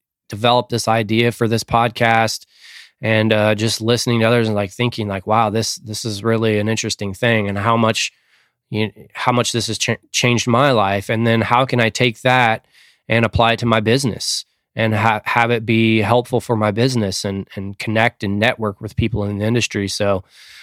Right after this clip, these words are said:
I'm really excited to be able to, to, to bring different people on the show that's gonna, you know, change, change my life and, and other people's life, hopefully in, in some way, you know? Um, so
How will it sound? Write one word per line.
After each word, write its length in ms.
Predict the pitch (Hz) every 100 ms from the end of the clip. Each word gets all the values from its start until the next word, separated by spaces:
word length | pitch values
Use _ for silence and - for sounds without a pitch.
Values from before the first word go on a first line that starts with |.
| -
I'm 140 | 104 117
really 220 | 156 147
excited 460 | 107 - 120 127 113
to 80 |
be 120 | 107 110
able 240 | 107 107
to, 400 | - 113 107 101 _ -
to, 200 | 117 107
to 140 | -
bring 280 | 107 120 120
different 260 | 120 - 107
people 260 | 120 113
on 160 | 113 110
the 80 | 101
show 360 | - 110 117
that's 220 | 110 107 -
gonna, 280 | 110 107 104 _ - - -
you 80 | 104
know, 100 | 101 _ _ _ - _ _ -
change, 640 | - 123 120 120 - - -
change 300 | - 127 113
my 220 | 117 123
life 400 | 123 120 123 -
and, 200 | 113 110
and 180 | 113 113
other 200 | 117 123
people's 360 | - 117 110 104
life, 300 | 104 104 -
hopefully 380 | 110 117 113 113
in, 180 | 107 110
in 180 | 101
some 240 | 95 113 127
way, 360 | 117 127 107
you 80 | 104
know? 320 | 104 104 110 -
Um, 320 | 104 104 98
so 340 | - 107 104